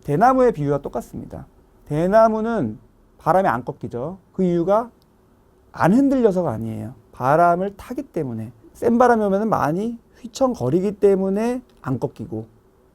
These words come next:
그게 안정적인 거고요. 오히려 올곧은 나무는 큰 바람이 불면은 부러져 버리죠. 이거랑 똑같습니다. 사람도 자연스러운 다양한 감정들을 경험하는 거, 물론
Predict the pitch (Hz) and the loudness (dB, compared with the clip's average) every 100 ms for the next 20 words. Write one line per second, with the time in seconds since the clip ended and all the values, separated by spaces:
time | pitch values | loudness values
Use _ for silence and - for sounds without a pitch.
0 | _ _ _ _ _ - 170 151 123 120 | _ _ _ _ _ -2 4 4 2 -4
1 | 113 104 104 135 165 120 _ _ _ _ | -6 -6 -8 -8 -8 -10 _ _ _ _
2 | _ _ _ - 135 151 160 208 - _ | _ _ _ -4 2 6 6 4 0 _
3 | - 220 262 233 208 185 139 139 175 139 | 0 4 6 6 4 2 0 0 -2 -4
4 | 104 - _ _ _ _ _ _ - 294 | -6 -14 _ _ _ _ _ _ -4 2
5 | 277 262 226 214 190 185 226 - _ _ | 4 4 2 0 0 -2 -4 -10 _ _
6 | _ _ _ 269 269 147 110 98 - - | _ _ _ 2 4 4 -2 -6 -12 -16
7 | _ - 165 214 190 208 214 - 127 110 | _ -4 2 2 2 -4 -10 -10 -14 -14
8 | 107 - _ _ - 226 202 190 202 110 | -16 -20 _ _ -4 0 0 0 -2 -4
9 | - _ _ _ _ _ _ - 147 202 | -10 _ _ _ _ _ _ -4 0 2
10 | 226 220 208 202 156 135 180 185 135 131 | 2 4 6 4 2 2 2 2 0 0
11 | 151 147 147 156 170 190 - 135 156 180 | 0 0 -2 0 -2 -4 -6 -2 0 2
12 | 170 156 131 113 139 156 180 233 254 | 0 -2 -4 -2 0 4 4 2 -2